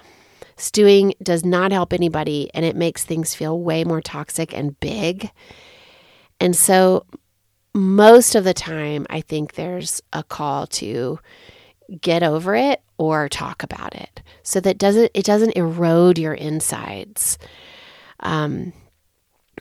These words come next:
I have this neighbor, she moved across the street, and her daughter and Coretta are buddies, and I have loved having them there. And when, <laughs> when she moved in, she told us the neighbor next door to her brought over a cake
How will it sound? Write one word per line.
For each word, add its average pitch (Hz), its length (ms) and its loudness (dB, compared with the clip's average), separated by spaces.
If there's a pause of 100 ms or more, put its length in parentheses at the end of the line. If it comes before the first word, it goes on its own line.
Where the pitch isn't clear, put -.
(120)
I - 40 0
have 185 240 0
this 185 200 0
neighbor, 170 340 -2
she 160 200 0
moved 165 220 -2
across 165 280 -6
the - 60 -8
street, 160 640 -6
and 165 180 -2
her 160 480 -4 (160)
daughter 160 420 -2
and 160 200 -6
Coretta 160 260 -4
are 156 160 -4
buddies, 147 460 -6
and 135 80 -4
I 139 40 -4
have 160 240 -10
loved 175 440 -4
having 156 320 -4
them 165 180 -2
there. 156 260 -4 (1000)
And 185 240 6 (180)
when, 190 200 2 (420)
<laughs> - 400 -18
when 208 160 6
she 214 220 0
moved 202 340 6
in, 226 300 6
she - 180 -2
told 185 220 -2
us 175 100 -2
the 170 100 -6
neighbor 170 240 -2
next - 260 -6
door 240 160 2
to 254 100 0
her 170 260 0
brought 170 240 2
over 180 240 0
a 160 80 -2
cake - 640 -6